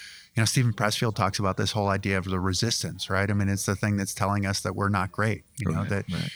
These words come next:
Speaker 1: and it's like, that, that to me is, that's, that's the opponent,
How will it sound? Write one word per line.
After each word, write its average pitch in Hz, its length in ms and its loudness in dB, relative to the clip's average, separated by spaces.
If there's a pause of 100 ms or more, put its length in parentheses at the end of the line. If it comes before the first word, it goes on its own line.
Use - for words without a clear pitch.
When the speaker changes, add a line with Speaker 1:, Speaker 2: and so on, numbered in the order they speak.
(140)
Speaker 1:
and 123 100 2
it's 127 160 0
like, 113 160 -4 (280)
that, 160 240 0 (100)
that 127 240 0
to 135 80 2
me 165 280 6
is, 127 320 4
that's, 113 300 2
that's 143 640 2
the 113 280 0
opponent, 160 500 2